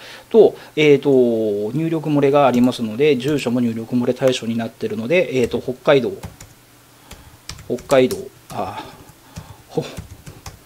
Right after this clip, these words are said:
北海道、北海道になっちゃう。ほ-、<laughs> いい、どう？北海道ね。はい。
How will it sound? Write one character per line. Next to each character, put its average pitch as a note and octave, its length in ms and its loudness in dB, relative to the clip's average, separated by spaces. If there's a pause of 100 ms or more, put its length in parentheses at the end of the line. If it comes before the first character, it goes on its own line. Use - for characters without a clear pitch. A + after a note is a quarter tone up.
(400)
北 - 220 -12
海 C#3 120 0
道、 G#2+ 180 -4 (480)
北 - 140 -10 (200)
海 E3 120 0
道 C3 120 -6
に - 40 -8
な - 60 -12
っ - 40 -16
ち - 60 -12
ゃ - 20 -14
う。 - 40 -20 (1400)
ほ-、 - 160 4 (680)
<laughs> - 520 -10
い A#2+ 180 -2
い、 - 120 -12
ど C3 120 0
う？ G#2 160 -2 (180)
北 D3 100 -4
海 D#3 240 2
道 - 120 -2
ね。 D3+ 140 -2 (300)
は D3 140 2
い。 G#2 100 -4